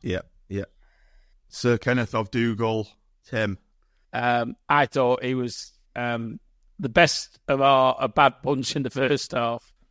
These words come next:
Speaker 2: and, um, and, and continued to play pretty well in the second.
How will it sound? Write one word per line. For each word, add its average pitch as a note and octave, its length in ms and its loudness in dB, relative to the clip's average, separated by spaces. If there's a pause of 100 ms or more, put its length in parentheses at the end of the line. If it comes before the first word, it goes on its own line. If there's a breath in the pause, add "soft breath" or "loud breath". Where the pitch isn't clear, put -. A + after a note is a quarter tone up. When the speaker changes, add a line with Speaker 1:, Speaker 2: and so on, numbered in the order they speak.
(100)
Speaker 2:
and, A#2 440 0
um, A#2 400 2 (100)
and, A2+ 320 2
and A#2 180 -2
continued A2+ 420 -2
to - 80 -8
play A2 220 0
pretty A2 300 -2
well A2 180 4
in G#2+ 60 0
the G2+ 40 -4
second. A2 560 -2